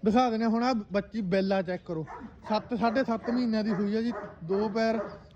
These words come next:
ਮਗਰਲੇ, ਇੱਕ ਮੂਹਰਲਾ ਚਿੱਟਾ, ਮੱਥੇ ਪੂਰਾ ਸੋਹਣਾ ਪਟਾ ਤੇ ਕੰਨ ਦੀ ਕੁੰਡੀ ਚੈੱਕ ਕਰ ਸਕਦੇ। ਜੈ ਮੰਗਲ ਬੱਚੀ ਹੈ, ਦੋਨੇ ਅੱਖਾਂ ਬਿੱਲੀਆਂ।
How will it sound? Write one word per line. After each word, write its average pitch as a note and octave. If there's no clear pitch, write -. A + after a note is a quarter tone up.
ਮਗਰਲੇ, G3+
ਇੱਕ A3+
ਮੂਹਰਲਾ G#3+
ਚਿੱਟਾ, A#3
ਮੱਥੇ G#3
ਪੂਰਾ A3+
ਸੋਹਣਾ A#3+
ਪਟਾ G#3
ਤੇ A3+
ਕੰਨ A3
ਦੀ A3
ਕੁੰਡੀ G#3
ਚੈੱਕ G3
ਕਰ F#3
ਸਕਦੇ। F#3
ਜੈ F#3+
ਮੰਗਲ A3
ਬੱਚੀ G3+
ਹੈ, G3
ਦੋਨੇ A#3
ਅੱਖਾਂ A3
ਬਿੱਲੀਆਂ। F3